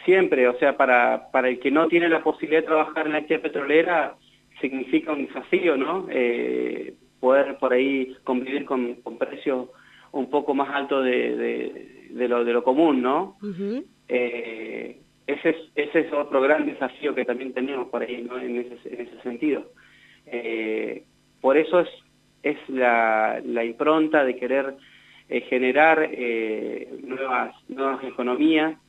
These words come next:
Speaker 1: que puedan generar otros ingresos, y a partir de esos recursos que tenemos en la localidad, que sabemos que están ahí, que se pueden potenciar, que se pueden revalorizar, eh, generar nuevas fuentes de trabajo para otro, para que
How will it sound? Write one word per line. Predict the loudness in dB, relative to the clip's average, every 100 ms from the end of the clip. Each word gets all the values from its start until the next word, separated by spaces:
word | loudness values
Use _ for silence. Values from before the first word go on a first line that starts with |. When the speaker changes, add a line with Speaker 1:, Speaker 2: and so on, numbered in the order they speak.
| _ _
Speaker 1:
que | -6
puedan | -2 -4 -4
generar | -4 0 2 0 -2 -4
otros | -4 -4 -4
ingresos, | 0 2 2 0 -6 -8 -16 -14
y | -12 -10 -10
a | -6
partir | -2 -2 -2 -4
de | -4
esos | -6 -6 -8
recursos | -8 -10 -10 -16
que | -10
tenemos | -4 -2 0 0
en | 0
la |
localidad, | 0 2 0 2 2 0 -4 -16 _ _ _
que | -12 -2
sabemos | 2 2 2
que | -4
están | -2 0 2
ahí, | 2 2 0
que | -4 -6
se | -6
pueden | -2 -2 0
potenciar, | -2 -2 -2 -2 -2 -2
que | -6
se | -6
pueden | -2 -2 -2
revalorizar, | -4 -2 -4 -6 -4 -4 -4 -12 _ _ _ _
eh, | -12 -8 -6 -8 -8
generar | -6 -4 0 0
nuevas | 0 -2 -2
fuentes | -6 -4 -4
de |
trabajo | -2 0 0 -2 -4
para | -2 0 -4 -8 _ _
otro, | -12 -10 -12
para | -10 -10 -10
que | -14